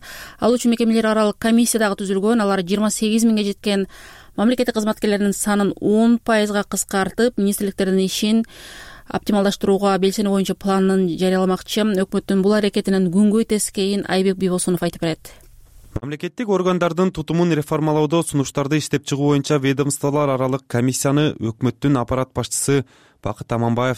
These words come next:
Speaker 2: жетектеп жатат. Анын айтымында Кыргызстанда жыйырма сегиз миң мамлекеттик жана муниципалдык кызматкерлер бар. Бул дегендик өлкөнүн ар бир төрт жүз кырк жетинчи жараны чиновник дегенди түшүндүрөт. Мамлекеттик кызматкерлердин айлык акысына жылына бюджеттен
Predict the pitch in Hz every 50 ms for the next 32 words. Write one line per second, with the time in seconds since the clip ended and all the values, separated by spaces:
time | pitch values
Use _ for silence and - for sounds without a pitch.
0 | - - 110 - 110 - - 101 - - 92 90 85 - _ _ - - - -
1 | _ _ _ - 101 113 143 160 147 139 139 147 143 139 139 147 143 - 135 123
2 | 120 - - 135 131 131 131 113 - - 113 117 135 131 120 - 127 117 117 113
3 | 120 123 123 110 104 113 117 113 113 - 113 - - 110 - - 113 113 117 113
4 | 107 107 107 - - - - 107 104 104 113 - - - 98 98 101 98 - -
5 | 110 101 107 107 101 107 117 113 101 87 _ _ _ - - _ _ - - 120
6 | 131 135 143 131 135 131 127 110 110 - - - - - 113 113 110 - 117 120
7 | 127 127 - - 101 107 110 110 113 131 117 - - 117 117 - - 127 - -
8 | - 127 - - - 123 110 - 113 - 117 101 107 104 107 107 110 117 110 -
9 | - - 107 113 120 120 117 110 - 107 98 98 92 92 90 - - - - 98
10 | 87 80 82 78 - _ _ _ _ _ - - - - - - 104 113 135 135
11 | - 151 147 - 196 - - 151 147 160 151 - - 151 143 139 135 127 - 139
12 | 151 143 - - - 107 117 127 127 123 120 117 - - - 123 123 117 101 113
13 | 110 120 120 120 107 110 104 - - 104 - _ - 123 123 127 120